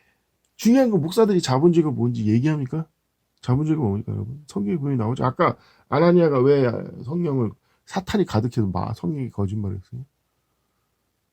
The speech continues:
예수님께서 말씀하시니까 돈을 사랑하는 것이 모든 악의 뿌리라고. 이게 바로 자본주의예요.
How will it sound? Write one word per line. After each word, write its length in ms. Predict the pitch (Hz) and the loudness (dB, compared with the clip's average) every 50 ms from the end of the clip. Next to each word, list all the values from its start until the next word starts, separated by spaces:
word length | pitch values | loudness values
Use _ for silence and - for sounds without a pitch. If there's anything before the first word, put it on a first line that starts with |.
| _ _ _ 117 | _ _ _ -4
예수님께서 300 | 107 131 123 131 135 107 | -2 -2 -2 -2 -2 -2
말씀하시니까 480 | 101 95 98 110 98 92 101 107 - 90 | -4 -4 -4 -4 -6 -6 -8 -12 -14 -16
돈을 420 | - - - 107 117 127 151 156 | -14 -6 -2 0 2 2 2 0
사랑하는 380 | 160 - 185 180 180 170 170 160 | -2 -2 0 0 0 0 -2 -4
것이 160 | 147 135 120 | -4 -6 -6
모든 440 | 95 82 87 95 113 156 160 214 208 | -6 -6 -2 2 2 4 6 6 6
악의 200 | 196 180 165 - | 6 4 2 -2
뿌리라고. 440 | - - 226 214 214 147 117 113 104 _ _ _ _ _ _ _ _ _ _ _ _ _ _ _ _ _ _ _ _ _ _ _ _ _ _ _ _ _ _ _ _ - | -6 -6 -6 -4 -4 -6 -6 -8 -14 _ _ _ _ _ _ _ _ _ _ _ _ _ _ _ _ _ _ _ _ _ _ _ _ _ _ _ _ _ _ _ _ -6
이게 200 | 120 143 196 220 | -2 -2 0 2
바로 200 | 254 226 202 185 | 4 4 4 2
자본주의예요. 600 | - 107 101 101 117 113 98 98 101 98 98 | 2 0 0 0 0 -2 -2 -4 -8 -12 -12